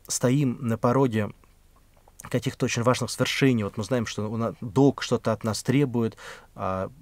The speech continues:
страшно подступиться, и понимаем, что по человеческим силам это почти невозможно. Но вот будем в том числе и вспоминать вот подвиг Иуды и его, эм, э,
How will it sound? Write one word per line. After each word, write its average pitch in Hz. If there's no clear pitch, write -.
страшно 127
подступиться, -
и -
понимаем, 104
что -
по -
человеческим 113
силам 107
это -
почти -
невозможно. 117
Но 120
вот 120
будем 113
в -
том 143
числе -
и -
вспоминать 110
вот -
подвиг 98
Иуды 117
и 98
его, 98
эм, 98
э, 131